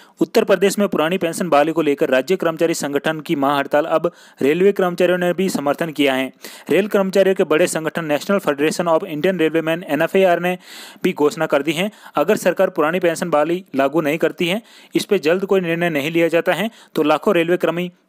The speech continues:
भूख हड़ताल करेंगे और देश भर में रेल का चक्का जाम किया जाएगा।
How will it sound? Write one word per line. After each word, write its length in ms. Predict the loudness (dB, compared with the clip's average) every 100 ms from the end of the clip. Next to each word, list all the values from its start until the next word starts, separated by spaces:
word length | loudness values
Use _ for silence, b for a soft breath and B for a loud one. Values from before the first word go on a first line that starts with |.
| -4
भूख 220 | -2 0
हड़ताल 240 | 0 0 0
करेंगे 360 | -2 0 0
और 220 | 0 0
देश 220 | 0 0 0
भर 80 | -2
में 140 | 2
रेल 200 | 0 2
का 100 | 0
चक्का 240 | 0 0 0
जाम 200 | 0 -2
किया 220 | 0 2
जाएगा। 380 | 2 2 0